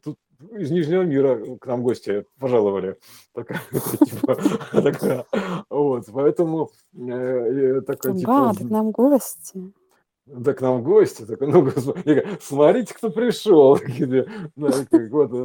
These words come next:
Speaker 1: вот, "Смотрите, кто пришёл". Какой ты весь чумазый-то, господи ты, боже мой, да. Всё, божеский вид-то приведи, там, вот, <laughs> эту чистоту-то свою, там, про-, типа, про-, протри ауру, там, тряпочкой это, э, уже, наконец.
Speaker 2: Мгм.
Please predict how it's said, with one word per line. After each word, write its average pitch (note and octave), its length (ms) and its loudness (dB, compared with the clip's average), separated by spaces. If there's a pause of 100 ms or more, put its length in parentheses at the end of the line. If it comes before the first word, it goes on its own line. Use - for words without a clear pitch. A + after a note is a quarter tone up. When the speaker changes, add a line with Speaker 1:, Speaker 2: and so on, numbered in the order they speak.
(140)
Speaker 1:
вот, B2+ 160 -14
"Смотрите, E3 460 -4
кто E3+ 180 -8
пришёл". D#3 380 -2
Какой D#3 320 -2
ты D#3+ 80 -6
весь F3+ 160 -2
чумазый-то, C3+ 800 0
господи C3 480 -4
ты, C#3 120 -6
боже A#2 360 -4
мой, G#2+ 200 -6
да. D3 160 -4 (360)
Всё, F3 220 0
божеский E3+ 460 2
вид-то C3+ 320 -2
приведи, E3+ 520 0
там, B2 260 -2
вот, A2+ 180 -4
<laughs> B2 240 -2
эту B2+ 340 0 (200)
чистоту-то - 540 -4
свою, A2+ 340 -6
там, G#2+ 200 -6
про-, A#2+ 180 -6
типа, G#2+ 360 -8
про-, D3+ 160 0
протри G3 420 -2
ауру, A#2+ 340 4
там, A2 180 -16
тряпочкой G#2+ 500 -6
это, F#2 120 -16
э, G2+ 40 -10 (460)
уже, G3+ 180 -14
наконец. A#3 400 -2
Speaker 2:
Мгм. D4 100 -6